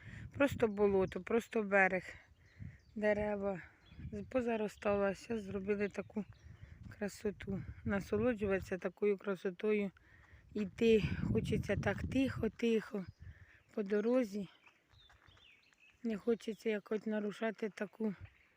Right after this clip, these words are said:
красоту, спів пташок.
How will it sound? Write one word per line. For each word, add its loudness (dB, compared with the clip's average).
красоту, -4
спів -6
пташок. -2